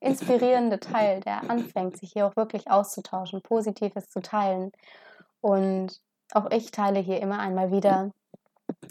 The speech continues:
neue Meditationen, äh, Inspirationen, genauso wie auf meinen anderen Kanälen. Und der dritte Tipp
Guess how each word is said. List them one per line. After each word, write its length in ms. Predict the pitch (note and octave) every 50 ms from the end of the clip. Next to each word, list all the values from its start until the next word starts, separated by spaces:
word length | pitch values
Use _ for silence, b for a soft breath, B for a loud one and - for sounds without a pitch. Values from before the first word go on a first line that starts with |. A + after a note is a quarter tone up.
| - - -
neue 260 | - A3 G#3+ G#3+ G#3+ G#3+
Meditationen, 1120 | G#3+ G#3+ G3 G#3 - - G3 - - - - G#3 G3+ G3+ G3 F#3+ F#3+ F#3 F#3 F#3+ F#3+ G3 B B B B B B B B _ -
äh, 220 | G3 F#3+ F#3+ -
Inspirationen, 1000 | - G#3+ G3+ - - G3+ F#3+ G3 F#3+ F#3 F#3 - - G3+ F#3+ F#3+ F#3 F3+ F#3 F#3
genauso 360 | F#3 F#3+ G3 F#3+ F#3+ F3+ F#3 F#3
wie 80 | F#3+
auf 180 | F#3 F#3 - _ -
meinen 260 | G3+ G3+ G3+ G3+ F#3+
anderen 440 | - G3 G3+ G3+ G3 F#3 F#3 F#3 F#3
Kanälen. 500 | - - F#3+ G3 F#3+ G3+ A3+ A3 A3+ A3+ _ _ _ _ _ _ B B B B B B B B B B B B B B _ _ _ _ _
Und 720 | - A#3 A#3 A3+ A3+ A3 A3+ A3+ A3+ A3+ A3 A3 A3 - -
der 80 | A#3 A3
dritte 320 | A#3 A#3 C#4+ C#4 C#4 B3
Tipp 220 | - - A3+ G#3+